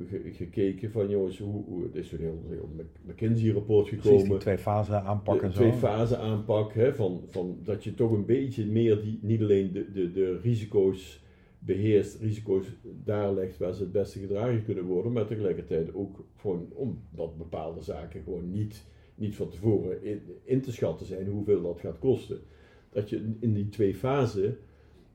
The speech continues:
Speaker 1: dat je eigenlijk, ja, wat, wat, wat meer de, de risico's in beeld brengt, maar ook
Speaker 2: Precies.
Speaker 1: een betere, betere calculatie kunt maken.
Speaker 2: Exact, ja.
Speaker 1: Ja, dus, eh, ja, dat, dat, dat, daar zal nog, toch nog wel het, ehm, het, eh,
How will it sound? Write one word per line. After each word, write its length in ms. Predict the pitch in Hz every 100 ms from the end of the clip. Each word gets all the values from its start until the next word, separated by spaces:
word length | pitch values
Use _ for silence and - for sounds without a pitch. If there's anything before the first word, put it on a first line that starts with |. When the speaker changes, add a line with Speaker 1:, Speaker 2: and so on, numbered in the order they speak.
| _
Speaker 1:
dat 200 | 127 123
je 80 | 104
eigenlijk, 600 | 120 135 113 104 95 - - _ _
ja, 280 | - 104 95 101
wat, 180 | 104 -
wat, 180 | 107 98
wat 260 | 104 98 104
meer 440 | 113 110 127 123 104 - -
de, 540 | 95 98 98 95 95 98
de 60 | 107
risico's 420 | 127 107 110 98
in 120 | 101
beeld 220 | 92 92
brengt, 240 | 92 139 190
maar 100 | 160
ook 60 |
Speaker 2:
Precies. 240 | 202 147 95
Speaker 1:
een 60 | 110
betere, 240 | 107 101
betere 340 | 101 113 110 107 107 -
calculatie 640 | 113 107 107 170 208 127
kunt 180 | 107 87
maken. 220 | 82 78
Speaker 2:
Exact, 500 | - - 147 - - -
ja. 420 | 151 120 - - - 120 - - -
Speaker 1:
Ja, 120 | 123
dus, 340 | 139 117 - -
eh, 380 | 107 113 110 104 - -
ja, 200 | 113 135
dat, 280 | 120 113 113
dat, 220 | 120 117 -
dat, 260 | - 113 190
daar 180 | 123
zal 220 | 123 170 160
nog, 240 | 156 151
toch 220 | - 175 143
nog 160 | 131
wel 360 | 127 120 104 -
het, 260 | 95 95 -
ehm, 300 | 98 92 87 85 82 - - -
het, 240 | 92 90
eh, 100 | 95